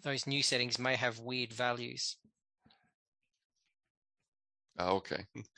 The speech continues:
Speaker 2: So more than likely, it makes more sense just to go and do the work and <laughs> re-, uh,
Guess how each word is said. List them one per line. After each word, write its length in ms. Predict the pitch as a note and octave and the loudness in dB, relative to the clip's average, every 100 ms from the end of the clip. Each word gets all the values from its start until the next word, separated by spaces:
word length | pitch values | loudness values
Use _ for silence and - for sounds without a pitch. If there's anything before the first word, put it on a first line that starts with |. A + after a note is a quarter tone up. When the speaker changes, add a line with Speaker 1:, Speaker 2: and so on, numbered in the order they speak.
| - - _ - | -20 -20 _ -4
Speaker 2:
So 460 | - G#2+ G2 F2+ - _ - _ _ _ _ _ - | 2 4 4 -2 -12 _ -20 _ _ _ _ _ -12
more 260 | A2+ A2+ A2+ | 2 6 8
than 120 | G#2+ | 8
likely, 400 | G#2 G#2 G#2+ G#2+ | 6 4 2 2
it 100 | G2+ G#2 | 0 -2
makes 220 | G#2 - | -2 0
more 100 | G#2 | 0
sense 300 | G#2 F#2+ G2 | 2 2 2
just 260 | - G#2 - | 2 2 4
to 180 | G2 F#2+ - - | 4 2 -2 0
go 160 | C3+ A#2+ | 6 6
and 100 | A2+ | 6
do 120 | A#2 | 4
the 100 | G#2 | 6
work 320 | G#2 G2+ - | 6 4 4
and 240 | G2 G2+ - F#3 | -2 -2 4 6
<laughs> 200 | - F3 | 8 6
re-, 260 | C#3+ C3+ C3+ - - - | 6 4 2 -2 -8 -2
uh, 160 | A2+ | 2